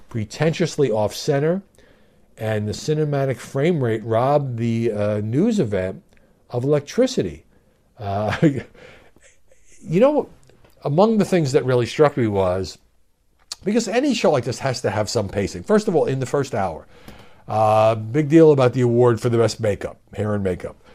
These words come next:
Big deal about the award for best costume design. Now, I have absolutely no doubt that these things are absolutely crucial to making good movies. But does the average American really want to hear who did the best makeup?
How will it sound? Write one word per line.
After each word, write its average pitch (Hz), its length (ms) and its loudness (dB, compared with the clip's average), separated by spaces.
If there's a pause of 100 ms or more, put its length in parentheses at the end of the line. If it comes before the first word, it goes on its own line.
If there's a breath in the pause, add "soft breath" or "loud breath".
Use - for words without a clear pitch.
(160 soft breath)
Big 131 140 -4
deal 135 380 2
about 117 340 0
the 117 80 -2
award 107 280 -2
for 104 220 -4
best 104 380 -6
costume 104 400 -6
design. 90 360 -8
Now, 262 160 0
I 277 100 2
have 262 200 2
absolutely 240 360 2
no 202 140 6
doubt 262 280 2
that 170 100 -2
these 175 160 0
things 156 220 2
are 160 60 2
absolutely 147 440 -2
crucial 208 400 2
to 139 100 -2
making 151 300 0
good 160 160 0
movies. 269 400 -4 (300 loud breath)
But 285 100 -2
does 302 160 0
the 285 160 2
average 269 340 4
American 214 480 2
really 160 260 2
want 156 220 2
to 143 60 0
hear 120 280 2
who 131 120 0
did 139 180 -2
the 135 80 -2
best 117 240 -2
makeup? 151 600 0